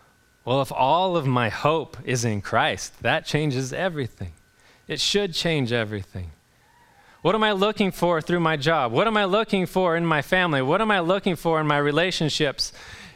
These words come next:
And, and even just in, in my recreational activities, what, what is the thing that I'm looking for most? Well, my hope is fully in Christ. Everything else is second to that.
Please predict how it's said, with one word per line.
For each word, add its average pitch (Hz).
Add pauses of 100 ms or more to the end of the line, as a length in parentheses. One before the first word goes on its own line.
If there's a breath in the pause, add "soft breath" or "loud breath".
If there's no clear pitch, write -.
And, 151
and 165
even 208
just 196 (260)
in, 175 (180)
in 175
my 175
recreational 202
activities, 180
what, 185
what 190
is 226
the 196
thing 220
that 175
I'm 175
looking 196
for 170
most? 165 (1300 soft breath)
Well, 147
my 160
hope 226
is 165
fully 208
in 165
Christ. 175
Everything 196
else 185
is 151
second 175
to 143
that. 101